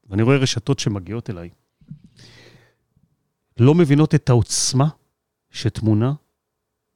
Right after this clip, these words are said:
ברעיון הזה של דוכן. ואז הם מנהלות דוכן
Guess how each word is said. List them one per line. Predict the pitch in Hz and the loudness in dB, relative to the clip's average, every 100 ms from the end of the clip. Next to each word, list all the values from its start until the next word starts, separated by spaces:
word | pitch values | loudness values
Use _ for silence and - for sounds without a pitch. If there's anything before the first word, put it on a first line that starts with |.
| _ - | _ -4
ברעיון | 131 117 120 117 123 131 139 | -2 2 2 2 0 0 -2
הזה | 127 120 | -2 -4
של | - 110 | -6 -8
דוכן. | 92 92 - 90 85 _ | -8 -10 -10 -12 -14 _
ואז | 110 139 | -6 -4
הם | 175 | -2
מנהלות | 143 135 151 | -2 -2 -4
דוכן | - 170 | -4 -2